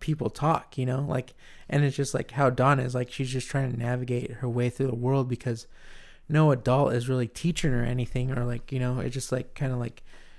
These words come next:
just, like, throwing her to the wolves pretty much, you know? And that's what the actor Brendan, like, uh, like, you know, he's, like, the kind of the same way, like, you know, he has to be, like, this tough guy and, like,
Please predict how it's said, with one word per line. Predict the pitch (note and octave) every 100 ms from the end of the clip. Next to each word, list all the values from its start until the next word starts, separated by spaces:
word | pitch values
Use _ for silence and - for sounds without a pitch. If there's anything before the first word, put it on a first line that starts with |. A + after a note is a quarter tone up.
| - -
just, | D#3 D3+
like, | D3 -
throwing | - C3+ C#3 C#3+
her | C#3
to | -
the | D3
wolves | A#2+ D3+ G3+ -
pretty | - B2
much, | A#2+ C3 - -
you | C3+
know? | D3 F#3+ - - - -
And | C#3+ C#3 C3
that's | C#3+ D3+ D#3
what | C#3 - C3 - - - - - -
the | C3+ C3 A#2 -
actor | B2 C#3 C3+ A#2+
Brendan, | - C3 C#3+ C3 B2+ B2+
like, | A#2+ B2
uh, | A#2+ A#2+
like, | A#2+ B2 - -
you |
know, | C#3+ C3+
he's, | - E3+ F3 C3+
like, | B2
the | -
kind | C3+ D3 C3+
of |
the | B2+
same | - C3 B2
way, | C3 C#3+
like, | B2+ B2 C3+
you |
know, | C3 C#3
he | C#3+ C#3+
has | C#3+ -
to | C3
be, | A#2+
like, | A#2+ -
this | A#2
tough | - A#2 -
guy | A#2 A#2
and, | A2+ A#2
like, | A2+